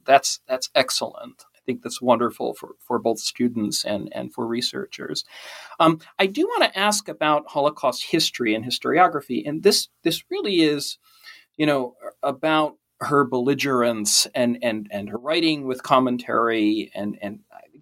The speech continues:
maybe steadfastness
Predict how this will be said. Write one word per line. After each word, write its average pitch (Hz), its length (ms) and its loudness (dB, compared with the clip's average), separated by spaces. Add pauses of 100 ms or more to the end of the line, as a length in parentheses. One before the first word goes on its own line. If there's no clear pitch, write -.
(140)
maybe 165 560 0 (920)
steadfastness 160 1200 2